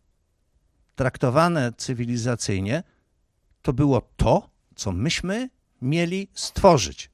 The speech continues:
Naszym zadaniem było przesuwać, nieść cywilizację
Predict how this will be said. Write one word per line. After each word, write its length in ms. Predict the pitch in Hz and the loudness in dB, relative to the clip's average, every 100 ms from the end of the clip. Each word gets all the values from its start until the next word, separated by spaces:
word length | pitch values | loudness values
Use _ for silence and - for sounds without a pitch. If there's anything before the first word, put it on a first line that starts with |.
| - | -10
Naszym 640 | 113 139 214 - 135 92 | -6 2 2 4 0 -2
zadaniem 680 | 98 98 98 98 147 185 156 | -4 -4 -4 -2 -4 -6 -6
było 320 | 127 131 156 _ _ _ _ _ _ - | -4 -4 -6 _ _ _ _ _ _ -6
przesuwać, 760 | - 160 - 180 120 76 - _ | 2 2 4 2 2 -2 -6 _
nieść 800 | 120 127 147 180 196 - - - - - | -8 -4 2 4 6 4 2 -4 -6 -6
cywilizację 1040 | - 151 139 127 120 135 139 - 185 220 | 0 2 2 0 2 2 2 0 0 -2